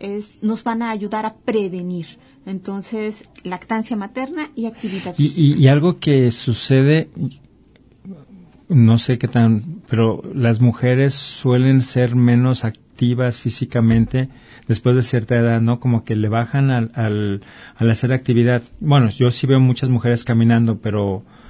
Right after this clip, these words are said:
Speaker 2: pero como que otras actividades ya en la región ya no hacen las mujeres, ¿verdad?
Speaker 1: Así es, sí.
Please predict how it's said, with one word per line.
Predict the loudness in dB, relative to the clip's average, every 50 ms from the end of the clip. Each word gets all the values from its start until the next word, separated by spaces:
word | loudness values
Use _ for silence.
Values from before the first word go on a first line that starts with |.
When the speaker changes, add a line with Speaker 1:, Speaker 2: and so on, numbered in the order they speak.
| -20 -20 -20 -20 _ _ _ -4
Speaker 2:
pero | -4 -4 -2
como | 0 0 0 -2 -2
que | -2 -2
otras | -2 -2 -2 -2 -4 -4 -4
actividades | -4 -2 0 0 2 2 2 0 0 0 -2 -4 -6 -8 -2
ya | 0 2 2 2
en | 2 0
la | 0
región | 0 -2 -4 -2 0 0 2 2
ya | 2 2 0
no | 0 0 0
hacen | 0 -2 -4 -4 -4 -4 -4 -4
las | -4 -4 -6
mujeres, | -6 -8 -6 -8 -6 -6 -6 -8 -8
¿verdad? | -8 -8 -8 -8 -10 -12 _ -10
Speaker 1:
Así | -10 -10 -8 -8 -8 -8
es, | -8 -6
sí. | -4 -2 -2 -4